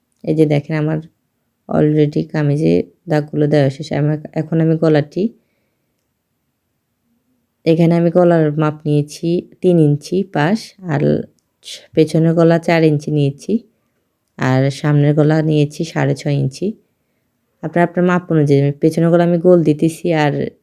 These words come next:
সামনের গলাটা আমি পান গলা স্টাইলে দিব। এই জামাটি কিন্তু আমি বক্রম ছাড়া সেলাই করছি, আপনারা চাইলে বক্রম দিয়ে সেলাই করবেন, বক্রম দিয়ে সেলাই করলে সুন্দর হয়।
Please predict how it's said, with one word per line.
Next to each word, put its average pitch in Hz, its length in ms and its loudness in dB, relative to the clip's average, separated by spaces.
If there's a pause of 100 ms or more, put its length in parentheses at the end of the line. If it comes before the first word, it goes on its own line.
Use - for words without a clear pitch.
(340)
সামনের 151 360 2
গলাটা 156 320 2
আমি 156 140 0
পান 165 320 -2
গলা 143 320 0
স্টাইলে 143 320 -2
দিব। 139 240 -2 (3000)
এই 175 180 2
জামাটি 170 420 2
কিন্তু 185 200 0
আমি 180 180 0
বক্রম 165 440 2
ছাড়া 151 440 -2
সেলাই 143 360 -2
করছি, - 380 -8 (880)
আপনারা 165 320 0
চাইলে 170 240 2
বক্রম 170 440 2
দিয়ে 151 260 6
সেলাই 143 280 -2
করবেন, 143 220 -6
বক্রম 151 300 -2
দিয়ে 151 120 0
সেলাই 143 240 -2
করলে 147 200 0
সুন্দর 147 400 0
হয়। 147 200 -2